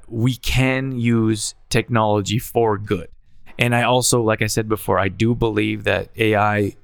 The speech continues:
can be used as a benefit in the future, especially if you look at, for me, like, customer service is huge. That's something that we specialize in that's super important to me.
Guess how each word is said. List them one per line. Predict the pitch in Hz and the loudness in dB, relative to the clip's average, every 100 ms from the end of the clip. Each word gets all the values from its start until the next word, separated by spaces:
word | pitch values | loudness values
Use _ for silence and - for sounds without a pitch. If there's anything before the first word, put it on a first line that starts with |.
| - | -10
can | - 120 117 | -2 0 2
be | 113 | 0
used | 104 107 104 104 - - - - - | -2 -2 -2 -4 -8 -16 -20 -8 -2
as | 110 104 | 0 2
a | 95 | 0
benefit | 104 107 107 110 - 131 131 - - - | 0 0 0 -2 0 0 0 -8 -20 -6
in | 120 117 | 0 0
the | |
future, | - 123 117 | 2 0 2
especially | 101 - - 123 107 110 | 2 0 0 0 2 2
if | 101 | 0
you | 107 | 0
look | 110 104 | 0 0
at, | 104 - - - | -2 -6 -20 -2
for | 127 | 2
me, | 127 143 | 4 4
like, | 131 - | 2 0
customer | - 113 117 107 | 0 0 0 2
service | 113 107 95 | 2 0 -2
is | 92 | -6
huge. | - 113 101 | -2 -2 0
That's | 104 104 - | 0 0 0
something | 113 113 110 | 0 0 0
that | |
we | 107 | 0
specialize | 107 - 107 - 107 104 104 | 0 0 0 0 2 2 0
in | 101 | -2
that's | 73 | -2
super | 123 113 104 | -2 0 0
important | 101 113 110 101 | 0 0 0 0
to | 113 | -2
me. | 104 107 120 | 0 2 2